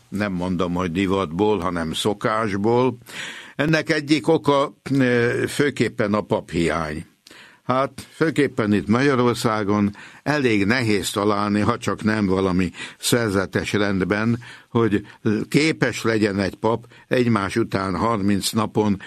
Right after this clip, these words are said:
ugyanazért misézni. A plébániákon, mm, mindenki rendelhet szentmisét, vagy ki-, kérhet szentmisét,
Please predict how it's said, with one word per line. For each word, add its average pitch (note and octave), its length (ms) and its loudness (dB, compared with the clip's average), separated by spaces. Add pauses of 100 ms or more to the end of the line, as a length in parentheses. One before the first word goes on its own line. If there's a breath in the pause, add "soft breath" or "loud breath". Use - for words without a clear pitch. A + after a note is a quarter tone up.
(120)
ugyanazért G2 760 0
misézni. E2 680 -2 (460 loud breath)
A C#3+ 120 -4
plébániákon, A#2 1300 0 (120)
mm, A#2 640 -4 (200)
mindenki A2+ 560 0
rendelhet F#2 640 0
szentmisét, A#2+ 760 0
vagy F2+ 220 -2
ki-, G#2+ 280 2 (100)
kérhet F2+ 460 2
szentmisét, B2+ 800 0